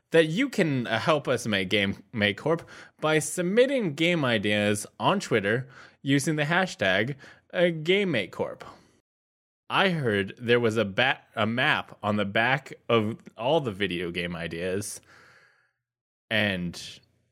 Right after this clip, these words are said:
I want to find the treasure. Please send in the game ideas so that I can assemble them and then t-, treasure map them. Also, <laughs> we have a subreddit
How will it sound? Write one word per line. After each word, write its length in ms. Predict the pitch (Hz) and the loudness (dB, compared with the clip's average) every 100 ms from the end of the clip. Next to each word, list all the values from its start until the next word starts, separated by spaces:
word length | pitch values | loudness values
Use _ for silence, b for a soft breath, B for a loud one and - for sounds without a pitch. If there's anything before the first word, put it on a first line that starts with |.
| _ _ | _ _
I 60 | 101 | -2
want 220 | 101 104 | 0 0
to 80 | 104 | -2
find 280 | - 101 92 | -2 -2 -2
the 60 | |
treasure. 540 | - 127 113 85 - - B B _ _ _ | -2 -2 -2 -4 -8 -14 B B _ _ _
Please 240 | 156 156 | -4 -2
send 200 | 147 104 | 0 0
in 140 | 92 87 | 0 -2
the 60 | |
game 260 | 85 87 87 | -4 -6 -6
ideas 340 | 85 92 - | -4 0 0
so 120 | - 101 | -2 -4
that 160 | 92 | -2
I 100 | 90 | -2
can 520 | 90 90 90 90 87 - | -4 -6 -6 -8 -16 -14
assemble 540 | - - 104 101 123 | -12 -4 -2 0 0
them 340 | 139 135 143 139 b b b b b b b _ _ _ | 2 0 0 -4 b b b b b b b _ _ _
and 180 | 104 101 | 0 2
then 340 | 95 90 87 - _ _ _ _ _ _ _ - | 0 -2 -6 -14 _ _ _ _ _ _ _ -18
t-, 140 | - - - _ _ _ | -16 -16 -18 _ _ _
treasure 420 | - 120 110 90 85 | -6 0 0 -2 -4
map 320 | 76 69 - | -6 -10 -12
them. 260 | - - - b b b _ _ _ _ | -14 -14 -20 b b b _ _ _ _
Also, 580 | 165 233 - 110 90 98 B B B B B | 2 2 2 0 0 -4 B B B B B
<laughs> 480 | B B B B | B B B B
we 100 | 120 | 2
have 140 | 131 127 | 2 2
a 40 | |
subreddit 840 | - 175 170 120 92 90 90 - | -2 0 2 0 0 0 -2 -10